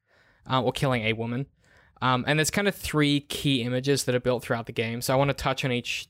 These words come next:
of the three and get you guys' perspective on them. So I'm just gonna, I'm gonna tell you what the metaphor is, read you a quote, and then kinda get you guys to react to it.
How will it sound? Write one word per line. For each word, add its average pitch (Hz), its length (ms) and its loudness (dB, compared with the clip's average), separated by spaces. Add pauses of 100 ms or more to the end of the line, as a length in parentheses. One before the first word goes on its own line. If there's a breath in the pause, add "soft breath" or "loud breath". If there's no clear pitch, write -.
(100)
of 113 80 -6
the - 80 -6
three 196 240 4
and 160 80 0
get 131 160 -2
you 127 80 -4
guys' 110 220 -4
perspective - 520 -10
on 104 140 -14
them. 107 240 -12
So - 100 -2
I'm 135 80 0
just - 120 -2
gonna, 143 120 2
I'm 131 140 -2
gonna 120 140 4
tell 180 140 0
you 180 60 2
what 170 120 0
the 151 60 -4
metaphor 135 360 2
is, 123 160 0
read 135 180 4
you 131 100 2
a 120 40 2
quote, 120 320 0
and 120 80 -10
then 113 160 -8
kinda 113 300 -10
get - 200 -8
you - 60 -12
guys 113 160 -10
to 120 100 -12
react - 340 -16
to 113 120 -12
it. - 140 -14